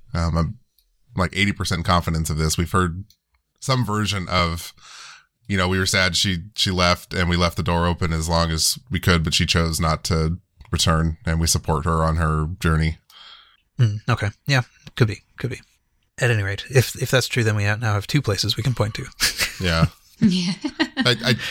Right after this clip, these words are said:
Speaker 1: do agree that they expanded on this and opened the door a little bit more, but the, the underlying idea of the door was open for her to return is not new.
Speaker 2: Yeah, I guess it, it might be just that, um,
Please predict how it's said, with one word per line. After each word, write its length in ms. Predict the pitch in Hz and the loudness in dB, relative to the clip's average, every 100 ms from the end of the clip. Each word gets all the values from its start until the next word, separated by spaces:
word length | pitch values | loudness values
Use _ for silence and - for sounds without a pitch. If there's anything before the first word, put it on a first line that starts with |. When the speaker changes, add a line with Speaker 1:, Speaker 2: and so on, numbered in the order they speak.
| - | -2
Speaker 1:
do 120 | 135 | -2
agree 260 | 120 120 113 | 0 0 0
that 180 | 104 | -2
they 140 | 104 95 | 0 0
expanded 580 | 87 - 95 98 110 110 107 - - - _ - | -2 -2 0 2 0 -2 -8 -18 -20 -20 _ -4
on 360 | 107 104 101 - | 0 0 0 -4
this 400 | 107 101 104 - | -2 2 2 2
and 100 | 104 | 2
opened 240 | 92 92 92 | 0 2 0
the 40 | |
door 200 | 87 90 | 2 2
a 40 | 90 | 2
little 180 | 87 85 | 0 -2
bit 120 | 82 | 0
more, 520 | 80 80 85 92 107 _ _ _ _ _ | 0 0 0 0 -2 _ _ _ _ _
but 240 | 98 95 | -4 -2
the, 200 | - 90 80 | 0 0 -2
the 140 | 101 | -2
underlying 480 | 127 123 113 104 101 | 0 2 2 2 0
idea 520 | 90 85 95 90 82 - | -2 -2 0 2 0 -2
of 480 | 90 90 80 - - - - | 0 0 0 -6 -16 -16 -8
the 80 | |
door 220 | 104 107 98 | -2 0 2
was 140 | 92 | 0
open 240 | 90 85 85 | -2 -2 -2
for 140 | 85 | 2
her 100 | 87 | 2
to 60 | 82 | 2
return 580 | 82 - 85 82 80 80 | 0 2 2 4 2 0
is 140 | 87 85 | 0 2
not 200 | 78 65 | 2 2
new. 280 | 73 80 - _ _ _ _ _ _ - - - - - - | 0 -2 -4 _ _ _ _ _ _ -20 -20 -20 -18 -18 0
Speaker 2:
Yeah, 260 | 131 120 | 2 2
I 60 | 139 | 0
guess 200 | 170 - | 0 -2
it, 440 | 147 143 151 139 | -4 -6 -4 -2
it 120 | 156 151 | 0 2
might 180 | 156 - | 0 2
be 120 | 120 | 0
just 380 | 117 110 - 117 | 2 0 -2 0
that, 360 | 107 - - 131 | 0 -2 -4 2
um, 380 | 107 101 101 | 2 2 -4